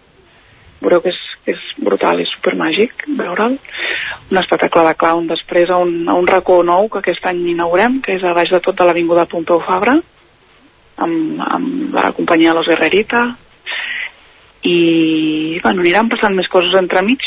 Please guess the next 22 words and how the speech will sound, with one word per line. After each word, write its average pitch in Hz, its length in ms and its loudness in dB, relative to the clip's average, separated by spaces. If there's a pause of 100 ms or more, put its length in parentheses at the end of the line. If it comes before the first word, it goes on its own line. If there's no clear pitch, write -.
(100)
però 190 160 2
acabarem 185 460 0
amb 190 100 -6
un 190 80 -4
espectacle 208 680 0
que 180 120 0
es 165 140 -4
diu 175 240 4 (600)
En 170 220 2
fila 196 340 4
S 180 220 -8
A, 196 140 2 (360)
que 185 160 -4
és 170 60 -8
de 180 80 -2
la 185 100 2
companyia 180 460 -2
Les 175 160 0
Estampades, 214 720 0 (180)
un 170 160 -6
espectacle 160 560 -2
de 156 120 2